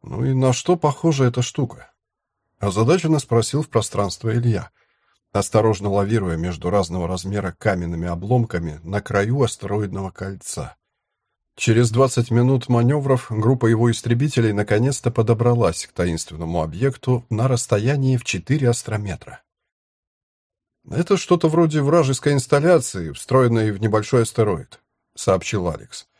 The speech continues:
Со своим мощным радаром он был сейчас самым уважаемым человеком в звене Альфа.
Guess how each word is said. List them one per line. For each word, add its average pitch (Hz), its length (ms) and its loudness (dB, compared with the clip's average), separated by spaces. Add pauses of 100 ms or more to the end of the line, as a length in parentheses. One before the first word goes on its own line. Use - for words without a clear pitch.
(280)
Со - 160 -6
своим 165 320 4
мощным 170 320 2
радаром 127 480 4
он 113 180 0
был 110 220 0
сейчас 107 400 0
самым 127 460 2
уважаемым 101 540 -2
человеком 92 560 -6
в 87 40 -14
звене 85 360 -6
Альфа. - 380 -10